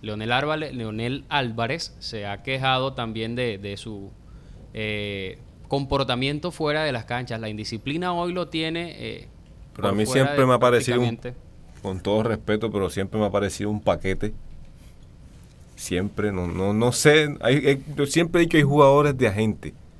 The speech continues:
Speaker 1: Es que ahí está, o sea, y ahí es donde estábamos, lo que hablábamos también en, en el primer programa, y era el hecho de, de la reforma del fútbol profesional colombiano, o sea, pero desde las bases.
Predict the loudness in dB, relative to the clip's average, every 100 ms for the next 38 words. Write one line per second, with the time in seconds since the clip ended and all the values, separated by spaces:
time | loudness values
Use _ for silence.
0 | -20 -20 -20 -20 -14 -12 -8 -6 -6 -6
1 | -6 -6 -4 0 2 2 0 0 -2 0
2 | -2 -2 -2 0 2 2 0 -2 -4 -4
3 | -4 -4 -6 -8 -8 -6 -6 -6 -4 -2
4 | -2 0 0 -2 -6 -10 -8 -6 -4 -4
5 | -4 -6 -6 -6 -4 -2 0 2 2 2
6 | 0 0 -2 0 -2 -4 -6 -10 -8 -6
7 | -6 -6 -6 -8 -10 -16 -14 -6 -2 2
8 | 2 0 -4 -20 -6 -4 0 0 0 2
9 | 0 0 -12